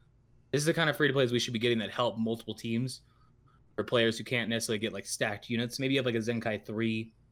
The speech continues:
eh, uh, twenty-one, or, uh, eighteen, and then Vados is, like, six star or something. That's totally a viable girls team if she's good enough with her stats. Like, I wanna see more units like this. This is perfect. So, I mean, they,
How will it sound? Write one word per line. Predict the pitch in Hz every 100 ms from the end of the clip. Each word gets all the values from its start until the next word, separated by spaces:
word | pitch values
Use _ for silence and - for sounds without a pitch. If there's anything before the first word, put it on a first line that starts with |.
| _ _ _ _ -
eh, | 127 -
uh, |
twenty-one, | - 135 123 113 113 117 - - - -
or, | 120
uh, | 120 101 90 82 80 - -
eighteen, | 127 113 123 127 143 _ _ _ _ _ _ -
and | 123
then | 117
Vados | 113 117 120 120
is, | 117
like, | 113 107
six | - 135 -
star | 147 131
or | 139
something. | 160 190 196 196 _
That's | - 151 -
totally | - - 165 151 143
a | 127
viable | 120 120 123
girls | 107 101 104 -
team | 104 87 - _ _ _ _
if | 113
she's | - 113 104
good | 113
enough | 107 101 107
with | 98
her | 92
stats. | - 90 - -
Like, | 98 87 - _ _ - - _ _ -
I |
wanna | 139 147
see | 139
more | 120 123
units | 117 104 92
like | 98 -
this. | 92 -
This | 110
is | 104
perfect. | - 139 107 87 -
So, | 170 156
I |
mean, | 196 190 185
they, | 190